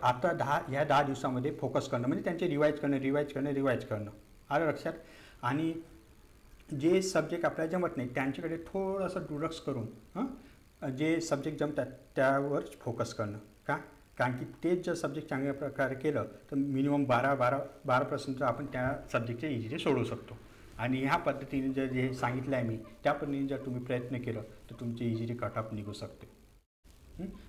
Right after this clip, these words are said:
आणि तुम्ही easily, अ, पीएसआय, एसटी आणि एसओ या ठिकाणची पण कट ऑफ easily clear करू शकता. आता ही जी, जी झाली फिफ्टी एट, हे तर मी सांगितलं फक्त फिफ्टी टू जी होती, हे तर आपलं एसटी आणि एसओची कट ऑफ होती, highest कट ऑफ होती. पण याच्यापेक्षाही कमी लागतो. कशाची कट ऑफ? तर पीएसआयची.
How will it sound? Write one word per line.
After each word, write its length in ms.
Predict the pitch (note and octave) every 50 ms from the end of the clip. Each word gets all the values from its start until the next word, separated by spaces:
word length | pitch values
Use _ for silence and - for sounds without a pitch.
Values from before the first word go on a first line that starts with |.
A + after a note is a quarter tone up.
| - -
आणि 160 | B2 A#2 A2+
तुम्ही 180 | B2+ B2+ B2 A#2+
easily, 340 | A#2 B2 B2+ D3+ D#3+ D#3+ E3 - - -
अ, 220 | D3 B2+ B2 B2
पीएसआय, 600 | A#2+ B2 - C3 B2+ B2+ B2+ B2+ - B2 B2+ B2
एसटी 240 | A#2+ A#2 A#2 - C#3
आणि 260 | B2+ A#2+ B2+ B2+ B2
एसओ 200 | B2+ A#2+ A#2+ A#2 G#2 G#2+ - - -
या 60 | B2
ठिकाणची 360 | A#2 A#2+ A#2 A#2 A#2+ A#2+ B2
पण 140 | C3 - E3
कट 240 | - - G#2+ G#2 -
ऑफ 80 | C#3+ - - - -
easily 260 | C#3 A#2+ A#2 A#2 C3
clear 320 | D3+ - - - A#2+ A2+ A2+
करू 140 | A2+ A#2
शकता. 280 | G#2+ - - A2 - A2 - - - - - -
आता 160 | D3 D#3+ A3+
ही 300 | A3 E3 C#3+ D#3+ G#3 A3+
जी, 220 | - G3+ G3+ G#3 G#3
जी 200 | G3+ F#3 E3+ E3+ -
झाली 240 | - A#2 C#3+ C#3+ C3 A2+ -
फिफ्टी 280 | - D3 C#3 - - C#3
एट, 140 | A#2 - - - - - -
हे 80 | - F3
तर 40 | B3
मी 120 | G#3 F#3+
सांगितलं 340 | F#3+ G#3 G3 G3 G3+ G3 F#3+
फक्त 180 | F#3 - -
फिफ्टी 200 | - E3 - -
टू 160 | G3 F#3+ G#3 G3+
जी 140 | F#3 G3
होती, 460 | F#3+ D#3+ C#3+ C#3 - A#2+ A2+ A#2 - - - -
हे 120 | D#3+ F3
तर 100 | G#3 G3
आपलं 260 | G3 F3+ E3 E3+ F#3+ F3
एसटी 280 | E3 E3+ - - -
आणि 180 | F#3 F#3 F#3 F3+
एसओची 380 | E3 D#3+ D#3+ - F#3 D#3 -
कट 160 | E3 - - B2+
ऑफ 100 | B2 A#2
होती, 140 | A#2+ A#2
highest 280 | C3 D3 F#3+ F3+ C3+ -
कट 120 | - A#2+
ऑफ 60 | A#2+ G#2+
होती. 220 | G#2+ G#2+ A2+ - - - - -
पण 100 | D3+ C#3+
याच्यापेक्षाही 500 | C#3 D3+ D3+ - - B3+ - - B3+ A3+
कमी 240 | - F3+ D#3+ D#3 D3
लागतो. 240 | C#3 A#2+ - - A#2+
कशाची 320 | - E3 - G3+ F3+ F3+
कट 140 | F3+ E3 -
ऑफ? 80 | F#3+ G#3+ - - - -
तर 40 | D#3+
पीएसआयची. 680 | - - D3 C3+ C3 A#2+ - A#2+ G#2+ G#2+ - - A2+